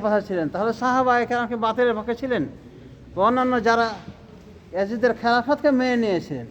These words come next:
মাসলাহাত হিসাবে, মানে ফেতনা এড়ানোর ভয়ে, তারা কি সবাই কি বাতিলপন্থী ছিলেন? না, বাতিলপন্থী ছিলেন না। এটা ইসলামিক ল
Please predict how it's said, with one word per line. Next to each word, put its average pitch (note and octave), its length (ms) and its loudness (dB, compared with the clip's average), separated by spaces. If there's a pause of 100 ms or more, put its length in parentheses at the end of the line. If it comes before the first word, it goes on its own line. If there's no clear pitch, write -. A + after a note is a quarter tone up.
(460)
মাসলাহাত B3 540 0
হিসাবে, F#3+ 380 -2 (1300)
মানে F3+ 320 2 (360)
ফেতনা A#3+ 360 0
এড়ানোর A3+ 360 2 (240)
ভয়ে, F3 380 4 (640)
তারা F#3 240 -2
কি A3+ 140 -6
সবাই G#3+ 420 2
কি C4+ 140 -4
বাতিলপন্থী A3+ 560 -2
ছিলেন? G3+ 240 -4
না, E3+ 160 0
বাতিলপন্থী E3+ 400 -2
ছিলেন C#3+ 180 -4
না। C3 80 -6
এটা G3 140 -6
ইসলামিক A#3 520 -4
ল F#3 280 0